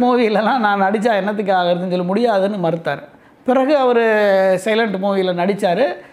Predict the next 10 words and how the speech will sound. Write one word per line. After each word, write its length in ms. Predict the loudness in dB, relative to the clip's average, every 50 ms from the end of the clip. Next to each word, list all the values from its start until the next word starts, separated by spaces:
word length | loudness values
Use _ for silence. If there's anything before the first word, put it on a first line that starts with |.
| -20 -20 -20 -8 -4
அவர் 220 | -2 -2 0 0
பேர் 220 | 0 0 2 2 2
வாங்கினாருன்னு 420 | 0 0 0 -2 -2 -2 -2 -4
வச்சுங்களேன். 360 | -6 -6 -6 -6 -6 -8 -10 -12 -16 -20 -20 -20 -10 -4
இதுதான் 240 | 0 2 2 2 2
உலகம் 380 | 2 2 2 2 0 0 2 2
பூராமே 420 | 2 2 0 0 0 0 0 0
வந்து 380 | 0 2 2 2 2 2 2 0
நாடக 560 | 0 0 2 2 2 2 2 0 0 0 -2
கலைஞர்கள் 840 | -2 -2 -2 0 0 0 0 0 0 0 0 0 -2 -2 -6 -8